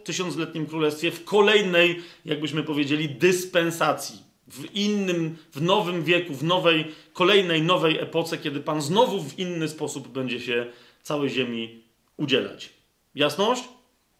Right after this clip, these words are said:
Dlatego, e, jeszcze raz, jakie, bo oczywiście znowu,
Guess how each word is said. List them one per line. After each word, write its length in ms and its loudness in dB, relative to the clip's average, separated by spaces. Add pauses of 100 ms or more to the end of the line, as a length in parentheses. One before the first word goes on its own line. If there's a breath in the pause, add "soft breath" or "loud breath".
(180)
Dlatego, 560 4 (240 loud breath)
e, 60 -6 (1200)
jeszcze 240 2
raz, 400 4
jakie, 340 2
bo 480 -6
oczywiście 300 -4
znowu, 380 -2